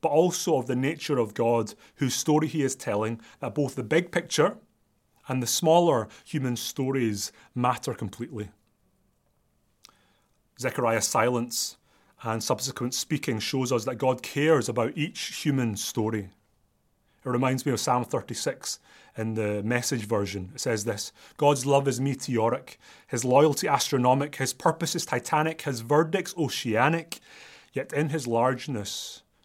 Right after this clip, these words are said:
nothing gets lost. Not a man, not a mouse slips through the cracks." Whatever God is doing in the bigger picture of history, his story in your story matters.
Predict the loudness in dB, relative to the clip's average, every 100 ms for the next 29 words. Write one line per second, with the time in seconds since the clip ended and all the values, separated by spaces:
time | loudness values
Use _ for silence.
0 | _ -8 -4 -2 -4 -6 -6 -6 -10 -20
1 | -20 _ _ -6 -2 0 2 0 -2 -4
2 | -4 -6 -8 -12 -12 -18 _ _ -18 -8
3 | -8 -8 -10 -12 -12 -16 -16 -18 -20 -20
4 | _ _ _ _ _ _ _ _ _ _
5 | _ _ -8 -2 2 4 4 -2 -18 2
6 | 4 4 2 6 6 6 2 4 4 4
7 | 2 -6 -2 -4 -2 -2 -2 0 -2 -2
8 | -8 -20 -4 -2 0 0 2 4 2 0
9 | -6 -4 -2 2 2 2 0 0 0 -2
10 | -6 -10 -12 -12 -20